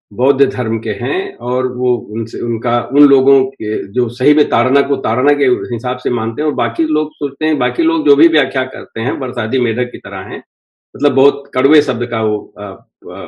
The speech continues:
कर रहे हैं। ताड़ना का मतलब दंड हो-, होता है। इस पर इन लोगों ने भी, इस, इस तरफ वाले लोगों ने तुलसी बाबा की ही कई जगह पे जहाँ पे ताड़न या ताड़ना शब्द का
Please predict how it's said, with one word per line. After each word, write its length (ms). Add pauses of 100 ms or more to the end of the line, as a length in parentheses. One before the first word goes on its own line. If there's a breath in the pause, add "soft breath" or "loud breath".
(140)
कर 140
रहे 100
हैं। 120
ताड़ना 360
का 120
मतलब 340
दंड 200
हो-, 340
होता 260
है। 220 (260 soft breath)
इस 100
पर 300 (640)
इन 120
लोगों 260
ने 140
भी, 100
इस, 300
इस 160
तरफ 200
वाले 200
लोगों 200
ने 100
तुलसी 540
बाबा 300
की 280
ही 180 (300)
कई 460 (320)
जगह 300
पे 160
जहाँ 240
पे 140
ताड़न 500
या 120
ताड़ना 400
शब्द 320
का 100